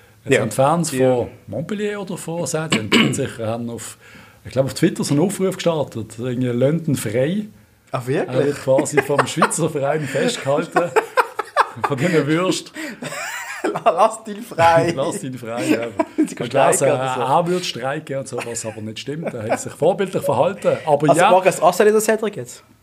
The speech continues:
Speaker 1: Der Assalé.
Speaker 2: Ja, ja.
Speaker 1: Der Cedric ist quasi der Ersatz für den Assalé, weil sie den nicht kriegen, haben sie halt den nächsten in der Schweiz genommen.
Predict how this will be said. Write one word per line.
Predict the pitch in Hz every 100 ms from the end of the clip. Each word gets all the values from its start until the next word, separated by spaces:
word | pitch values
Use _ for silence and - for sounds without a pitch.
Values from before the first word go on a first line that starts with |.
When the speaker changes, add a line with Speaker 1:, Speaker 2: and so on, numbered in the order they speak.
| _ -
Speaker 1:
Der | 139
Assalé. | 160 156 - 143 147
Speaker 2:
Ja, | 180 143 -
ja. | 131 - -
Speaker 1:
Der | 131
Cedric | - 147 170 170 165 165
ist | - 143 - - 110
quasi | 131 135 131 123
der | 127 127 135
Ersatz | 151 123 117 - 151 175 -
für | 127
den | 139
Assalé, | 139 - 123 135 156 131
weil | 123
sie | 113
den | 113 110
nicht | 107
kriegen, | 120 143 156 131
haben | 120
sie | 110
halt | 113 110
den |
nächsten | 113 127 - 135 135 135
in | 131
der |
Schweiz | - 135 -
genommen. | - 120 139